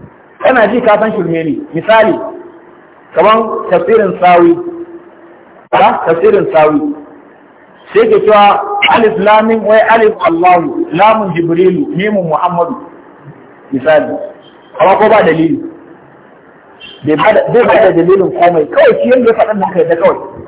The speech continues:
A wuce gurin. To ga ba haka addini. An ga lokacin ta-, tafasir na malamai an baya ba kamar su Ibn Kathir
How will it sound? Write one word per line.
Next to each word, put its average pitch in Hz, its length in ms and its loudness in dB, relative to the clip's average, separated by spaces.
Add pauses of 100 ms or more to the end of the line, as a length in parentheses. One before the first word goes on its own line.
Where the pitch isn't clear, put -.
(120)
A 165 80 4
wuce 190 160 0
gurin. 170 240 -2 (540)
To 165 80 -2
ga 247 220 2
ba 254 60 2 (140)
haka 180 240 0
addini. 143 480 -4 (960)
An 247 120 -2
ga 269 60 4
lokacin 269 460 2
ta-, 226 320 -2 (140)
tafasir 185 500 0 (300)
na 208 160 0
malamai 190 420 2 (300)
an 202 100 -2
baya 196 200 4
ba 185 220 2
kamar 190 220 -2
su - 80 -12
Ibn 214 240 -2
Kathir - 320 -6